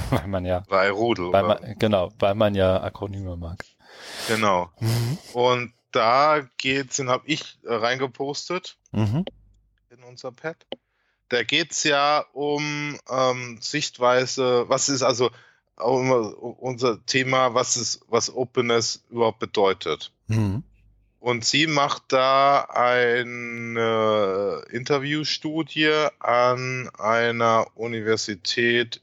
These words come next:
Speaker 2: in Großbritannien.
Speaker 1: Mhm.
Speaker 2: Und de,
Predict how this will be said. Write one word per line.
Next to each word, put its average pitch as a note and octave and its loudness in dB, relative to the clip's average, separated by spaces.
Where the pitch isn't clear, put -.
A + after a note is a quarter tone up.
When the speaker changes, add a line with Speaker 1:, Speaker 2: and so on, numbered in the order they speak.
Speaker 2:
in G#2 -4
Großbritannien. F2 -4
Speaker 1:
Mhm. A2 0
Speaker 2:
Und G3+ -16
de, A#2+ 2